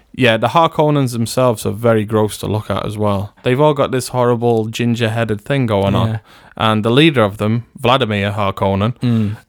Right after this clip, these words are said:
Speaker 1: is a horrible sight to behold.
Speaker 2: <laughs>
Speaker 1: And he spends his time literally flying from scene to scene, like somebody let the air out of the grossest balloon you've ever seen.
Speaker 2: And I think this is a Lynch addition, is all his boils, all his diseases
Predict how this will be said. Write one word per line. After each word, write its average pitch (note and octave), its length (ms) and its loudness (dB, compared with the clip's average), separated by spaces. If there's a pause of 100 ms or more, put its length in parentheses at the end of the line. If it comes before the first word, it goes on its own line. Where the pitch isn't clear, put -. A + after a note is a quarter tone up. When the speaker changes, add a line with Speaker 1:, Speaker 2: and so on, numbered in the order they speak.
(100)
Speaker 1:
is A#2+ 320 0 (220)
a A2 340 0
horrible A#2+ 840 0
sight A2 380 0 (240)
to A#2 160 0
behold. G#2 500 0 (220)
Speaker 2:
<laughs> A#3+ 180 4 (600)
Speaker 1:
And C#3 260 2
he E3+ 120 -2
spends G3+ 320 0
his F#3 160 -2
time E3 280 4
literally D3+ 440 0
flying B2+ 460 0
from A#2+ 180 -6
scene B2 320 -4
to A2+ 140 -8
scene, C3+ 320 0
like G#2 140 -4
somebody B2+ 280 0
let A#2+ 200 0
the A#2 120 0
air A#2+ 160 4
out A2+ 100 2
of G#2+ 60 -4
the A2+ 80 -4
grossest A2 560 -2
balloon A2 400 0
you've G#2+ 220 -4
ever A2 180 -4
seen. A#2+ 420 -4 (100)
Speaker 2:
And B2+ 120 0
I C3+ 40 0
think F3+ 220 -2
this E3 160 -6
is C3 100 -2
a C3+ 60 2
Lynch B2+ 280 0
addition, B2+ 420 -2
is A2 160 0
all A2 200 0
his G#2+ 180 -4
boils, G#2+ 640 -2 (260)
all C#3 240 2
his B2 220 0
diseases A2 760 0